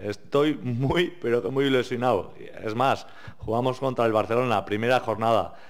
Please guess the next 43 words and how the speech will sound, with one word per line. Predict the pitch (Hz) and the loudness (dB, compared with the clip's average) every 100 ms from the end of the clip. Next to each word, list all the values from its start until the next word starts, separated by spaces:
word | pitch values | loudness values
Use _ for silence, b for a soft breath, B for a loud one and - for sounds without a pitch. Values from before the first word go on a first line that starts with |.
| B B B B - | B B B B -2
Eh, | 117 117 117 - | 2 2 2 2
he | 139 | 2
dicho | 156 156 151 | 2 2 0
que | 135 131 | 2 0
no | 143 | 4
es | 147 127 | 2 2
la | 127 | 0
mejor | 120 120 139 | 0 2 2
pretemporada, | 139 127 127 131 131 139 127 | 2 0 0 2 4 4 4
¿por | 117 107 | -2 2
qué? | 127 101 | 2 2
Porque | 98 92 | -2 -2
ha | 98 | 0
habido | 110 107 | 2 2
muchos | 110 - 110 | 0 -2 0
lesionados | 113 104 113 127 131 - - | 0 0 2 2 2 -4 -8
y | 127 117 | -4 -2
porque | 110 98 104 | -2 -2 -6
no | 98 107 | -2 -2
he | |
podido | 107 107 110 110 107 | 2 2 4 2 0
contar | 107 107 123 - B B B - | -4 2 2 0 B B B 0
con | 113 110 | 0 2
todos | 120 120 | 4 4
los | 120 123 | 4 2
hombres | 123 127 123 | 0 0 0
como | 120 110 | 0 0
a | |
mí | 117 | 2
me | 120 113 | 2 2
hubiera | 113 104 | 4 4
gustado | 101 98 135 123 - B B | 2 0 2 2 2 B B
y | 131 120 | -4 -2
porque | 117 104 113 | -2 -2 -2
no | 120 123 | 2 2
hemos | 120 117 | 0 -2
tenido, | 120 120 120 120 117 | -4 -4 -2 -2 0
no | 117 | -2
hemos | 120 117 | -2 -4
podido, | - 117 123 107 92 | 0 2 2 2 0
no | 101 | -2
he | 110 | -4
podido, | 117 117 120 127 127 | 0 2 4 2 0